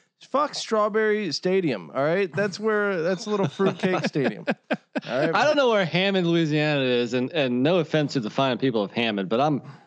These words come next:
Speaker 3: I'm guessing it's not, uh, a booming metropolis.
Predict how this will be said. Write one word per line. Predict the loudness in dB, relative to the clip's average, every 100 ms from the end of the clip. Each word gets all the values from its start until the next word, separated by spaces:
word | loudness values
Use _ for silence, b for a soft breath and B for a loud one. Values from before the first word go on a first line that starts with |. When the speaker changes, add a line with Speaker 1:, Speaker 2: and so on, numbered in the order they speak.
| B B _
Speaker 3:
I'm | -2 0
guessing | 2 2 2 0
it's | 0 0
not, | 0 0 -2 -4 -2
uh, | 2 2 2 2 2 0
a | -2
booming | 0 2 2 2
metropolis. | 2 0 0 0 0 -2 -6